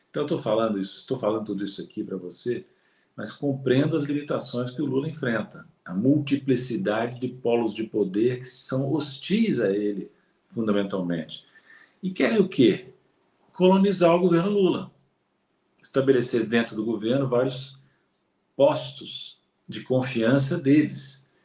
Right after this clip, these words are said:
de preferência na área econômica. Olha a área econômica do governo.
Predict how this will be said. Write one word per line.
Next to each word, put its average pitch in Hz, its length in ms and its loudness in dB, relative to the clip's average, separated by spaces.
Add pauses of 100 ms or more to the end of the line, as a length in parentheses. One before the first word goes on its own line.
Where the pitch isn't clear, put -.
(320)
de 104 100 -6
preferência 113 680 0
na 123 120 0
área 127 120 4
econômica. 131 520 2
Olha 131 140 0
a 143 60 0
área 120 120 -2
econômica 117 400 -2
do 92 80 -4
governo. 90 420 -4